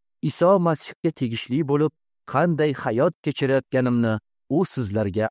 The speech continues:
aytib beradi. Orangizda ba'zilar, "Paulus kelmas ekan", deb kekkayib, bilganini qilayotgan ekan. Ammo Rabbimiz Iso xohlasa, men yaqin orada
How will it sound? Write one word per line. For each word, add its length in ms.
aytib 460
beradi. 380
Orangizda 640
ba'zilar, 540
"Paulus 540
kelmas 500
ekan", 260
deb 180
kekkayib, 580
bilganini 640
qilayotgan 600
ekan. 280
Ammo 480
Rabbimiz 680
Iso 300
xohlasa, 600
men 360
yaqin 560
orada 440